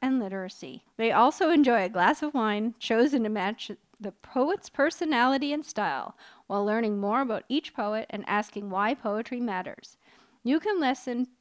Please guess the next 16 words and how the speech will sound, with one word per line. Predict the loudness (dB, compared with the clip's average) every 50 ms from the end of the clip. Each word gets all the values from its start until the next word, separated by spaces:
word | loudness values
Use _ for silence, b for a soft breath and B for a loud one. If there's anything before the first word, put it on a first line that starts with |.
| -20 -16 -6 0
you | 2 2 2
can | 2 0 0 2 2
listen | 2 0 0 0 -2 -4 -4
to | -4 -4 -6 -8 -8 -10 -12 _ -4
Let's | 0 0 0 0 -2
Get | -2 -2 0 0 -2
Lit | -2 -2 -4 -4 -6 -6
on | -4 -4 -4 -6 -6 -2
Audio | 4 4 4 6 4 2 2 0
Boom | 0 -2 -4 -6 -6 -6 -8 -10 -10 _ -6
or | -6 -4 -4
wherever | -2 -4 -2 0 0 0 0 0
you | 0 0 -2 -2
get | -4 -4 -4
your | -4 -6 -6
podcasts. | -4 -4 -4 -4 -4 -6 -8 -8 -8 -8 -10 -14 -20 _ -20 -20